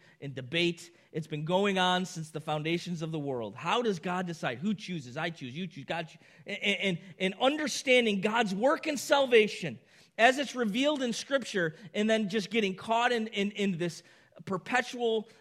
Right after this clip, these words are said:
labyrinth of discovery, and where, where, where we see Paul come to an end of this argument, and he says, "Listen, this is what God's revealed to us, and beyond that, oh, the depths. His ways are unsearchable. His,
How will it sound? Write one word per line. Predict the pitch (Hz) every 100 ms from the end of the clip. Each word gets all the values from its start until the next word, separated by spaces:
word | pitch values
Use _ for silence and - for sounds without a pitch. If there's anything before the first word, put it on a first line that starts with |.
| -
labyrinth | 185 202 208 208 208
of | 196 160
discovery, | 170 - - 202 170 143 123 131 _ _ _ -
and | 190
where, | 208
where, | 214 196
where | 185 190 185
we | 180
see | - 285 294
Paul | - - 269 254 208
come | 233 240
to | 214
an | 202 208
end | 254 294
of | 294
this | 269 233
argument, | 233 240 202 180 156 - 214
and | 190
he | 202
says, | 202 196 170
"Listen, | 269 - 190
this | 214 294
is | 254
what | 277 214
God's | 233 240 190
revealed | 202 170 269 349 330
to | 269
us, | 202 202 - - - 220 -
and | 214
beyond | 185 233 254 294 277
that, | 233 208 208
oh, | 233 247 254
the | 208
depths. | 175 214 190 -
His | 196 175
ways | 202 185
are | 185
unsearchable. | 170 165 - 240 240 214 170 - - -
His, | 226